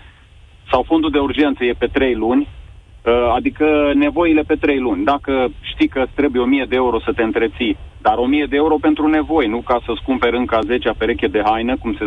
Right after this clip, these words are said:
spunea, atunci ai nevoie inițial de trei mii de euro să-i strângi și, dacă vrei să fii mai relaxat, pe minim șase luni, șase mii de euro.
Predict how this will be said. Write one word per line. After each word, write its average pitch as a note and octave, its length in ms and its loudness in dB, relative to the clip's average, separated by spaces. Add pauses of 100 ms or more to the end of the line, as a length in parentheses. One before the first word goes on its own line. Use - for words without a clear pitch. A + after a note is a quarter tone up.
spunea, A#2 380 0 (420)
atunci G3+ 320 -2
ai F#3+ 120 2
nevoie F3 300 2
inițial D3 420 2
de A#2 180 -2
trei C3+ 200 0
mii A#2+ 180 -2
de G2+ 100 -2
euro G#2+ 420 2 (480)
să-i B2+ 220 2
strângi A2+ 420 0 (560)
și, - 140 -2
dacă D3 240 0
vrei D#3 300 2
să D3 120 0
fii D#3 100 2
mai C#3+ 160 0
relaxat, C3 440 0 (100)
pe D#3 100 2
minim E3 300 0
șase D#3 360 0
luni, F2+ 260 -4 (120)
șase C#3+ 260 0
mii G#2+ 160 -2
de G2+ 80 -4
euro. F2+ 320 -4